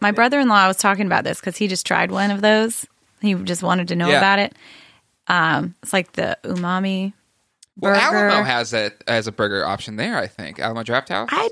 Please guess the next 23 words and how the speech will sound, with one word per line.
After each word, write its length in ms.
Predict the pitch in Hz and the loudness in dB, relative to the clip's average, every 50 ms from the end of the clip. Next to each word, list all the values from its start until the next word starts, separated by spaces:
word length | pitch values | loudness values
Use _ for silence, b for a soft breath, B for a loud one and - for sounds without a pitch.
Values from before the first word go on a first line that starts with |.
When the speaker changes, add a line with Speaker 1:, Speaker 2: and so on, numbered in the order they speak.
| 370 - | -4 0
Speaker 1:
don't, 280 | - 269 269 247 - - _ _ _ _ _ _ _ - | 2 4 4 4 2 -2 _ _ _ _ _ _ _ 0
well, 120 | 220 226 226 | 2 4 4
he 100 | 240 339 | 4 4
doesn't 260 | 453 403 285 214 - - | 4 4 2 2 2 2
live 160 | 214 214 185 | 2 2 2
here, 180 | 208 - 156 160 | 2 2 0 2
so 140 | - 180 | 2 2
I 40 | 202 | 4
don't 100 | 240 240 | 4 4
know 100 | 214 190 | 4 4
where. 240 | 175 190 190 180 - | 4 4 4 2 2
He, 220 | - - - 254 | -2 0 0 0
he 260 | 233 - - 220 220 247 | 0 0 -6 -4 0 2
lives 160 | 240 226 196 | 2 2 2
in 80 | 196 | 0
California. 580 | 190 202 196 175 170 - - 170 170 165 156 165 | 0 2 2 0 0 -2 -2 -2 -2 0 0 0
He 120 | 175 185 | 0 0
tried 220 | - - 185 180 165 | 2 2 2 2 2
Speaker 2:
Oh. 20 | |
Speaker 1:
it 60 | - - | 0 -2
somewhere 280 | 180 180 170 165 156 | 0 0 2 4 4
else, 300 | 156 151 - 180 175 - | 4 4 2 2 0 -2
but 300 | - - 185 170 160 - | -2 2 2 2 2 0